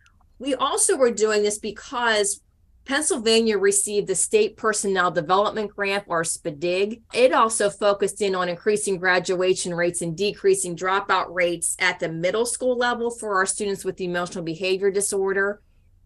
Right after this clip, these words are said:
And one of the things they implemented was this administrative professional learning community. And so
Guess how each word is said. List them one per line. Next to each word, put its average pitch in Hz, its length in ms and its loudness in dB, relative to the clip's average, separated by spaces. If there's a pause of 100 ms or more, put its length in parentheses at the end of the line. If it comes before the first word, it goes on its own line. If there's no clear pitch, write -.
(140)
And 202 260 0
one 285 180 2
of 330 80 -2
the 277 80 0
things 214 360 2
they 233 240 4
implemented 180 600 -2
was 185 400 2
this 185 260 -4
administrative 190 720 -2
professional 175 600 -2
learning 170 320 -2
community. 151 640 -8 (640)
And 196 220 2
so 196 640 4